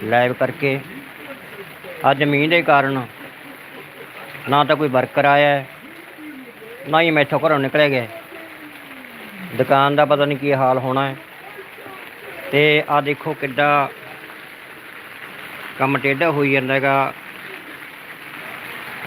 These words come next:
ਅੱਜ ਆਪਣੀ ਮਾਨਸਾ ਦੇ ਵਿੱਚ ਤਕਰੀਬਨ ਵੀ ਪੌਣਾ ਘੰਟਾ ਹੋ ਗਿਆ ਮੀਂਹ ਪੈਂਦੇ ਨੂੰ। ਤੇ ਮੈਨੂੰ ਕਲਾਣੇ ਤੋਂ ਫੋਨ ਆਇਆ ਸੀਗਾ, ਜੋ ਬੁਢਲਾਡਾ, ਬੁਢਲਾਡੇ ਦੇ ਲ-,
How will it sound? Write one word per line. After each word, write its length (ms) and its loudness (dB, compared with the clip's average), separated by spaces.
ਅੱਜ 120 2
ਆਪਣੀ 460 2
ਮਾਨਸਾ 480 2
ਦੇ 100 4
ਵਿੱਚ 440 2
ਤਕਰੀਬਨ 480 4
ਵੀ 340 2
ਪੌਣਾ 320 4
ਘੰਟਾ 260 4
ਹੋ 120 2
ਗਿਆ 140 2
ਮੀਂਹ 260 0
ਪੈਂਦੇ 280 0
ਨੂੰ। 80 -8
ਤੇ 60 4
ਮੈਨੂੰ 300 4
ਕਲਾਣੇ 340 6
ਤੋਂ 120 2
ਫੋਨ 240 2
ਆਇਆ 240 6
ਸੀਗਾ, 280 4
ਜੋ 200 0
ਬੁਢਲਾਡਾ, 640 6
ਬੁਢਲਾਡੇ 340 2
ਦੇ 120 0
ਲ-, 260 0